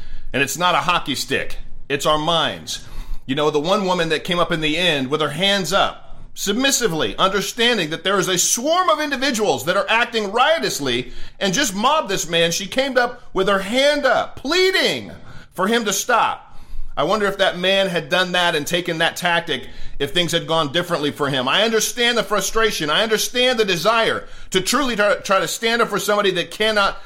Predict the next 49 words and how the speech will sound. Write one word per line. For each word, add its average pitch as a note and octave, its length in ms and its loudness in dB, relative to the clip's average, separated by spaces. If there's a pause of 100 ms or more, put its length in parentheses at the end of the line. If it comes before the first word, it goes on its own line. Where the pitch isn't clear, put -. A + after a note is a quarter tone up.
(260)
take, F#3+ 460 -2
take F#3 200 0
care F#3+ 220 2
of F#3+ 80 2
or D#3 100 0
stand F3+ 280 0
up F3 100 2
for F3 80 0
themselves. D3+ 640 0 (720)
But C#3 140 -2
we've D#3 160 2
gotta F3 200 2
be D#3 120 -2
smart. D3 480 0 (460)
If A#2+ 120 -8
I D3 120 4
was E3 140 0
in E3+ 80 -2
a D#3+ 60 0
situation E3 560 0
like D#3 220 0
that, D#3 300 2
I B2 80 2
wouldn't D3 260 0
jump D#3 260 -2
out D#3 220 0
with D3 160 0
a C3+ 40 2
hockey D#3 380 0
stick. - 380 -2 (280)
If B2 140 -4
I D3 120 2
had E3 200 0
a D#3 60 0
gun, F#3 560 -2
well, C3 240 0
I C#3+ 120 4
would D3+ 140 0
jump E3 260 -2
out E3+ 200 2
with D3+ 180 -2
that. B2+ 300 4
I A#2+ 100 2
think C#3 200 -2
that D#3 120 4
would B2+ 160 -2
get C#3+ 180 0
people D3 280 -2
away. C#3+ 360 0